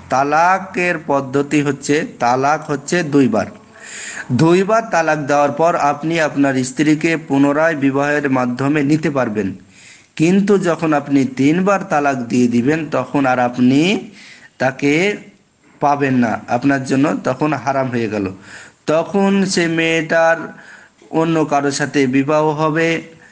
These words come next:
সে, তার স্বামী যদি এখন মারা যায়,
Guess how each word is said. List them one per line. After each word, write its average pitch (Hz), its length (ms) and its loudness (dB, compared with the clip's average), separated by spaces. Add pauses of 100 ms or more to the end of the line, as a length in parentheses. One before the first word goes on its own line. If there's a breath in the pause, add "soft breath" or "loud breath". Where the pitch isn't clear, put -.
(220 soft breath)
সে, 160 480 0 (720)
তার 147 240 0
স্বামী 139 380 0
যদি 147 280 2
এখন 143 280 0
মারা 127 380 4
যায়, 160 360 0